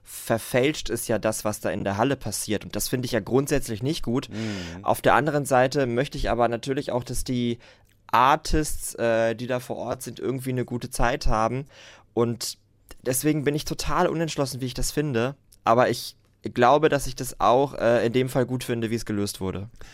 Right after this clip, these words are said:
Speaker 2: Ja, vielleicht da ein Fußballvergleich. Wenn da so ein Flitzer übers Sta-, durchs Stadion läuft, kriegt ja jeder im Stadion mit, dass da irgendwie jemand mit einem nackten Po übers Feld läuft.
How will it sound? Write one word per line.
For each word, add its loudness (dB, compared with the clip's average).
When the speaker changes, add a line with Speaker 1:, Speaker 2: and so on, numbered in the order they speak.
Speaker 2:
Ja, 4
vielleicht -2
da 2
ein -4
Fußballvergleich. -2
Wenn -2
da 0
so -2
ein -6
Flitzer 0
übers 2
Sta-, 0
durchs -2
Stadion 0
läuft, 0
kriegt -4
ja 2
jeder 0
im -4
Stadion 2
mit, -2
dass -4
da 0
irgendwie 0
jemand 0
mit -6
einem -4
nackten -4
Po 6
übers -2
Feld 0
läuft. 0